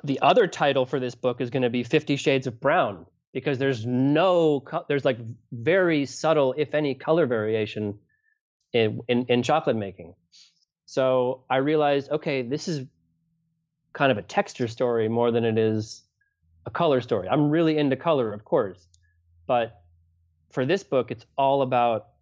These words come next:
texture, going from a, a cacao bean, which is about the size of your,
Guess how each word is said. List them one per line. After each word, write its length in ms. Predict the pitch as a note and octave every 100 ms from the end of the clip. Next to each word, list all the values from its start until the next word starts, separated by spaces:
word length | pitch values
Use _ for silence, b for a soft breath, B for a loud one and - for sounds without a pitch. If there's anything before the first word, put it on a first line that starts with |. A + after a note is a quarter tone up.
| _ _ _
texture, 500 | D3+ - - E2 D2 _ _ _ _ _ _
going 300 | B2+ C3+ C3+
from 640 | B2+ C3+ B2+ A#2+ A#2+ A2+ A2+ _ _ _ _ _ _ -
a, 720 | A2+ A2+ A2+ A2+ A2+ A2+ - _ -
a 80 | B2+
cacao 420 | C#3 B2+ D3 D3
bean, 300 | B2+ A#2 C3
which 140 | A#2 A#2+
is 60 |
about 220 | A#2+ C3+
the 60 | B2
size 360 | - A#2+ A#2+ A#2+
of 100 | A2+
your, 460 | A2+ G#2+ G2+ G#2